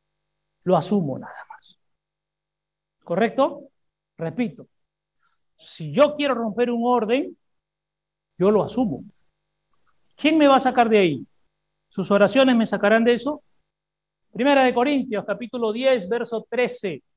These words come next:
Y esto entiéndanlo, por favor, para que se dejen de estar quejando y llorando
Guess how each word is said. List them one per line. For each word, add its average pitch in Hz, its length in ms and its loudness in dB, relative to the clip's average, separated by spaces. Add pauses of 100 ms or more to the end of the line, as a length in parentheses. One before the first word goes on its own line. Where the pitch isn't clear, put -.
(760)
Y 175 120 -4
esto 208 160 -4
entiéndanlo, 220 760 -2
por 170 180 -8
favor, 202 680 0
para 156 180 -6
que 165 180 -14
se 175 160 -10
dejen 214 260 -4
de 185 60 -6
estar 202 240 -6
quejando 208 640 -4
y 165 140 -8
llorando 185 720 0